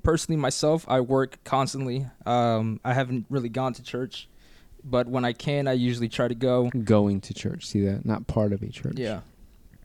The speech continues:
Speaker 1: And the thing <laughs> is with that regard is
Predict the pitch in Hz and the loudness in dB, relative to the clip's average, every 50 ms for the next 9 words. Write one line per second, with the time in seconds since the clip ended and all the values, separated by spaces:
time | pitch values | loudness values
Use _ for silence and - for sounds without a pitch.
0 | - _ - - - - - - - - - - - _ _ - - 123 135 139 | -20 _ -20 -20 -20 -14 -6 -4 -4 -4 -4 -6 -18 _ _ -6 0 2 4 6
1 | 143 143 139 135 131 - - - - - - - 147 143 - - 165 170 170 170 | 6 6 4 4 0 -2 -6 -10 -12 -14 -10 -2 -2 -2 2 4 4 6 6 4
2 | 165 - 143 156 156 156 147 147 143 - - - 147 151 - 135 131 120 - 151 | 4 4 4 6 6 6 4 2 -2 -2 2 2 2 2 4 0 -2 2 4 6
3 | 156 165 156 135 95 113 131 131 127 123 113 | 6 6 6 4 4 4 4 4 4 2 0